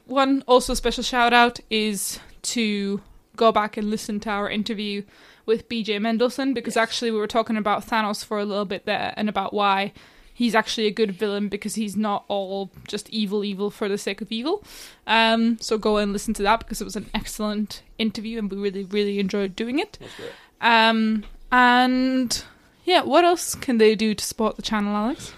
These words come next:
Speaker 2: Well, Maggie,
Speaker 1: Channel.
Speaker 2: interestingly,
Speaker 1: Podcast.
Speaker 2: it's not YouTube. Interestingly, they can go on the website and find the special Ko-fi button we have there,
Speaker 1: What?
Speaker 2: and they can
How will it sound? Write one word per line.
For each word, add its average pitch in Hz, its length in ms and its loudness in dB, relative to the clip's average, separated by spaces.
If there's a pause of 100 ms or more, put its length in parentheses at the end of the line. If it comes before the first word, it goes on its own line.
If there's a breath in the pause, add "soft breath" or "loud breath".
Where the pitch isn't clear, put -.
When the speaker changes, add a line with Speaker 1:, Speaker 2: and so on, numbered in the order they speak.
Speaker 2:
Well, 214 500 2
Maggie, 185 300 -2
Speaker 1:
Channel. 202 380 -6 (200)
Speaker 2:
interestingly, 120 680 -2
Speaker 1:
Podcast. - 300 -16 (360)
Speaker 2:
it's - 160 -14
not 143 140 0
YouTube. - 340 -12 (400 loud breath)
Interestingly, 127 840 2 (600)
they 127 140 -8
can 143 480 0
go 165 180 2
on 160 100 2
the 135 80 2
website 131 400 2
and - 120 -8
find 113 280 2
the 107 80 -6 (100)
special 131 460 -2
Ko-fi 165 460 4
button 104 360 0
we 277 100 2
have 311 320 6
there, 95 160 0
Speaker 1:
What? - 120 -4
Speaker 2:
and 107 100 -2
they 101 60 -2
can 98 300 -6